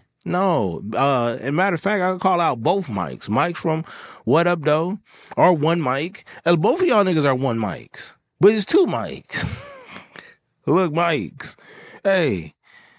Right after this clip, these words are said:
look at Shan's list, that top twenty. She gets it pod.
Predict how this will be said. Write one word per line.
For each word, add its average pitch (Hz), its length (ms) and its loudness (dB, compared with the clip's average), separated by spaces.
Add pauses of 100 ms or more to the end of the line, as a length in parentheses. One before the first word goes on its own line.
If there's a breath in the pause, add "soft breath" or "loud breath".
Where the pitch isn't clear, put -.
(360 soft breath)
look 110 320 -2
at 175 220 0
Shan's 101 600 0
list, 80 680 -2 (160)
that 104 200 0
top 107 300 0
twenty. 90 480 -2 (600 soft breath)
She - 160 2
gets 175 260 0
it 196 80 0
pod. 87 480 -2